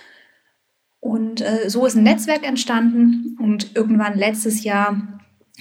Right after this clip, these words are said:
habe ich gemerkt, dass ich nicht die Einzige bin, die immer Fragen hat, sondern dass auch andere Kommunikatorinnen und Kommunikatoren Fragen haben und wir uns gegenseitig helfen können. Und das war dann so ein bisschen der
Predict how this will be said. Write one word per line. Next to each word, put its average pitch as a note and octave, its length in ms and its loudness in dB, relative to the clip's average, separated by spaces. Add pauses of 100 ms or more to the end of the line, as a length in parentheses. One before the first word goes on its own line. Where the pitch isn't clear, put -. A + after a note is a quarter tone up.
habe G#3+ 160 2
ich G#3 120 -2
gemerkt, G#3 320 -2
dass G3+ 80 -4
ich G3+ 100 -4
nicht - 160 -4
die G#3 80 -2
Einzige A3 380 2
bin, G3+ 240 0
die F#3+ 140 -2
immer F#3 360 -8
Fragen A#3+ 540 -2
hat, A#3+ 280 -2 (600)
sondern G3+ 500 0
dass G3 320 -2
auch G3 580 -4
andere B3 480 6
Kommunikatorinnen G#3+ 1040 0
und G3 80 -6
Kommunikatoren G3+ 680 -4
Fragen G3 460 -2
haben G#3 120 -6
und G3+ 140 -4
wir G3+ 80 0
uns F#3+ 140 -8
gegenseitig A3 580 2
helfen F3+ 320 -8
können. F3+ 240 -8
Und F3+ 80 -6
das F3+ 160 -6
war F#3 80 -8
dann F3+ 160 -6
so F#3 80 -8
ein F3+ 80 -14
bisschen G#3+ 400 -2
der F#3 320 -2